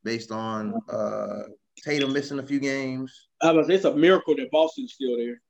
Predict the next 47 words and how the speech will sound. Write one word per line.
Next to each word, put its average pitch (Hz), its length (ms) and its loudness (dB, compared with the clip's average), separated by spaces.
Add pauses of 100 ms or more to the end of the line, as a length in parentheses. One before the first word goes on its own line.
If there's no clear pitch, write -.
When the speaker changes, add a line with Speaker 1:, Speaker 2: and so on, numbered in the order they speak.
(680)
Speaker 1:
Yeah, 143 280 4
'cause 123 120 -6
they 165 140 4
really, 160 560 6 (100)
and 147 160 -4
then 147 140 -2
Kemba 208 280 8
missed 185 200 2
a 180 60 -8
few 185 140 -2
games. 165 760 -2 (500)
Speaker 2:
Jaylen 180 400 6
Brown 185 300 4
missed 170 140 -2
games. 180 340 -2
Speaker 1:
Jaylen 214 280 -2
Brown 202 280 8
missed 190 120 2
a 180 40 -2
few 196 120 2
games. 175 800 2 (140)
They, 196 440 6 (100)
the 165 100 2
fact 254 220 6
that 220 60 4
they 214 120 8
stayed 208 240 6
in 180 80 2
top 185 240 4
five 160 360 4
is, 131 360 2
is 127 260 0
amazing 120 500 0
to 98 60 -10
me. 104 160 0
I 110 40 2
don't 120 180 2
know 101 80 -2
how 120 140 2
he 101 80 2
pulled 95 220 -10
that 95 140 -4
off. 90 220 -8 (720)
Um, 113 480 0
Speaker 2:
I 104 60 2
have - 200 -4 (100)
zero 139 200 2